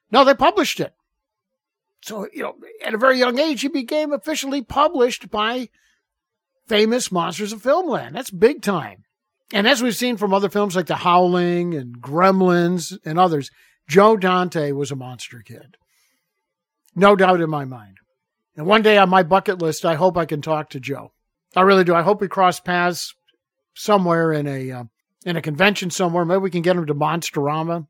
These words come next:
I'm surprised we haven't gotten him before. But he's a man I would love to talk to. He's a little older than me, but I got a feeling we've got very similar experiences. Some of the other familiar names you're gonna see in here, Kelly Martin. Kelly Martin had quite a run. Did a lot of,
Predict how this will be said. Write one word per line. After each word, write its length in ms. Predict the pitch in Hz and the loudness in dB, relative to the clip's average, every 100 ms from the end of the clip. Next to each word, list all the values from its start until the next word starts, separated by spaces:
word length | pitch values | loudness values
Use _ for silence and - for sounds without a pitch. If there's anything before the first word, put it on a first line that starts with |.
| _ | _
I'm 140 | 147 | -18
surprised 400 | 139 - 170 165 | -18 -8 -6 -4
we 100 | 156 | -4
haven't 220 | 147 160 139 | -4 -6 -6
gotten 240 | 151 185 | -8 -8
him 100 | 147 | -12
before. 460 | 139 - 147 143 143 _ _ _ _ _ - | -12 -12 -10 -10 -12 _ _ _ _ _ -8
But 100 | 147 | 2
he's 200 | 214 202 | 4 4
a 40 | |
man 240 | 196 196 180 | 2 2 2
I 60 | |
would 160 | 151 139 | 0 0
love 240 | 151 160 | 0 0
to 80 | 160 | -6
talk 260 | 143 117 - | -10 -14 -16
to. 160 | 131 120 _ _ | -20 _ _ _
He's 180 | 185 196 | 0 4
a 60 | |
little 240 | 208 208 190 | 6 6 8
older 300 | 202 202 175 | 8 8 4
than 140 | 165 | 0
me, 120 | 156 | -2
but 140 | 160 165 | -2 -2
I 60 | |
got 160 | 165 156 | 0 -2
a 40 | |
feeling 340 | 147 175 170 147 | -2 -2 0 -2
we've 140 | 147 | -2
got 200 | 151 131 | -4 -4
very 180 | 151 147 | -4 -4
similar 560 | - 160 147 135 127 131 - | -4 -6 -6 -8 -10 -14 -16
experiences. 800 | 156 - 139 131 117 - - - _ _ _ | -16 -10 -10 -10 -14 -18 -20 -20 _ _ _
Some 180 | - 254 | 0 2
of 40 | |
the 80 | 226 | 6
other 140 | 233 214 | 6 6
familiar 320 | 208 214 208 | 4 4 6
names 320 | 202 214 180 | 4 2 2
you're 100 | 175 | 0
gonna 160 | 175 160 | -2 -2
see 160 | 208 | -2
in 60 | 202 | 0
here, 160 | 196 | 0
Kelly 340 | 190 214 202 170 | 0 2 4 2
Martin. 540 | 147 160 185 240 233 | 2 4 4 2 -6
Kelly 340 | 233 196 285 190 | -6 -2 0 0
Martin 420 | 156 180 196 165 | 4 4 2 -2
had 260 | 147 147 | -6 -6
quite 240 | - 180 175 | -6 -4 -2
a 60 | |
run. 460 | 147 151 170 190 196 _ _ _ _ _ _ | -2 0 0 -2 -6 _ _ _ _ _ _
Did 100 | 190 | -4
a 60 | 170 | 2
lot 220 | 175 180 | 2 2
of, 140 | 156 | 0